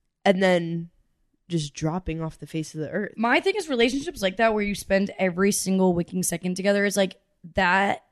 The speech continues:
Speaker 2: relationship is going to, like, burn out really quickly
Speaker 1: It's
Speaker 2: because
Speaker 1: so tough.
Speaker 2: you have so, you're, you're so, spending so much time with that person
Speaker 1: Mm-hmm.
Speaker 2: that it's like,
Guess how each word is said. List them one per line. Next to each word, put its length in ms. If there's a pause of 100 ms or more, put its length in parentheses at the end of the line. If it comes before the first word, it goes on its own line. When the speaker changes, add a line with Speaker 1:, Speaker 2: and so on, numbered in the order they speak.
(400)
Speaker 2:
relationship 600
is 120
going 280
to, 540 (1120)
like, 260
burn 200
out 320 (100)
really 260
quickly 420
Speaker 1:
It's 80
Speaker 2:
because 420
Speaker 1:
so 80
tough. 80
Speaker 2:
you 160
have 340
so, 360
you're, 180 (140)
you're 200
so, 280
spending 300
so 280
much 220
time 280
with 100
that 200
person 640
Speaker 1:
Mm-hmm. 320 (140)
Speaker 2:
that 140
it's 160
like, 340